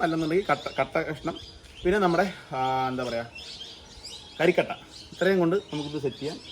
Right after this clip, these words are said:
ഡെയിലി വെള്ളം നനച്ചു കൊടുക്കുക. ആ, പിന്നെ ചിലർ പറയും നിങ്ങൾ ഡയറക്റ്റ് എടുത്ത് അതിൽ നിന്ന് ഇങ്ങോട്ട് മാറ്റിയപ്പോൾ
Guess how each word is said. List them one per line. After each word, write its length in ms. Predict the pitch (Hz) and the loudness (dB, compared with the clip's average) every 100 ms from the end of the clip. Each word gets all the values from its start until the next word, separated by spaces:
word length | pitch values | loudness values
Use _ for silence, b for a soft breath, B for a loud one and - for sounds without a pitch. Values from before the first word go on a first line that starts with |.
| 143 | 0
ഡെയിലി 240 | 135 139 170 | 2 4 4
വെള്ളം 220 | 135 135 160 147 | 4 2 0 -4
നനച്ചു 240 | 127 120 139 | -6 -4 -2
കൊടുക്കുക. 280 | 117 120 143 - - - - - - 117 | -2 -2 -4 -4 -14 -16 -18 -18 -10 -4
ആ, 20 | 117 117 117 117 113 113 110 - - | -2 -2 -2 -2 -4 -4 -6 -8 -10
പിന്നെ 240 | 147 151 190 208 - - | -6 -2 -2 -4 -8 -4
ചിലർ 160 | 160 185 | 2 4
പറയും 220 | 165 175 202 156 151 | 4 2 0 -4 -4
നിങ്ങൾ 160 | 156 151 | -2 2
ഡയറക്റ്റ് 440 | 147 151 170 - 170 | 4 4 2 0 0
എടുത്ത് 240 | 151 - 185 135 | 0 0 0 0
അതിൽ 120 | 147 | -2
നിന്ന് 120 | 156 147 | -2 -2
ഇങ്ങോട്ട് 240 | 143 156 147 | -2 -2 -2
മാറ്റിയപ്പോൾ 520 | 131 123 139 - 160 | -2 0 -2 0 -2